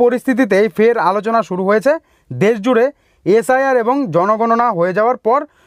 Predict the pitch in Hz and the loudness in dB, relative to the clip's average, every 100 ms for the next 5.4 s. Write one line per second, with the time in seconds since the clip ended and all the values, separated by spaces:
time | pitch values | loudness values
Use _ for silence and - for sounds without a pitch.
0 | _ - 254 285 277 220 233 254 _ _ | _ -4 0 2 2 2 0 -2 _ _
1 | - 117 196 254 214 240 254 226 220 233 | -12 -2 2 2 0 0 0 0 -2 -2
2 | 190 233 214 202 190 220 175 190 208 226 | -2 -4 -2 -2 0 -2 -2 0 2 0
3 | 190 - 202 214 226 180 220 - 226 226 | -2 -6 -4 -2 -2 -4 -4 0 -2 -2
4 | 190 208 196 185 165 127 98 _ _ - | -8 -4 -2 0 -2 -4 -8 _ _ -8
5 | 185 226 233 285 | -2 0 2 0